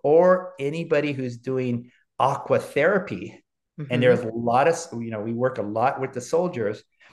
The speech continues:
Speaker 1: and they do a lot of aqua therapy because of broken bones, because of spinal cord injuries,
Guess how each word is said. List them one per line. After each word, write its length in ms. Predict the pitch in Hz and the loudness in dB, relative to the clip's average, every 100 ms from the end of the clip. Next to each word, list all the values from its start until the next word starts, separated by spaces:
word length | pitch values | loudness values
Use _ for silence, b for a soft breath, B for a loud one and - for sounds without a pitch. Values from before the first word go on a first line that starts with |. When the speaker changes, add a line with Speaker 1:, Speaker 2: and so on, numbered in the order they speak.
| b - | b -10
Speaker 1:
and 120 | 135 | -6
they 100 | 156 147 | -4 0
do 160 | 147 | 4
a 20 | |
lot 360 | 127 120 123 147 | 4 4 4 4
of 100 | 147 | 4
aqua 300 | 135 131 123 | 2 2 -2
therapy 640 | - 143 147 - 104 - _ | 2 2 0 -4 -12 -14 _
because 320 | 104 - 101 104 | -10 -6 -6 -6
of 100 | 95 | -4
broken 360 | 110 101 101 | -4 -4 -4
bones, 560 | 95 143 139 135 127 120 | 0 2 4 2 -2 -6
because 320 | 110 107 101 | -10 -8 -8
of 80 | 95 | -10
spinal 460 | - - 123 131 139 | -16 -6 -2 -2 -4
cord 340 | - 131 127 | 0 2 2
injuries, 720 | 127 123 123 120 117 117 117 | 0 -4 -4 -2 0 -2 -6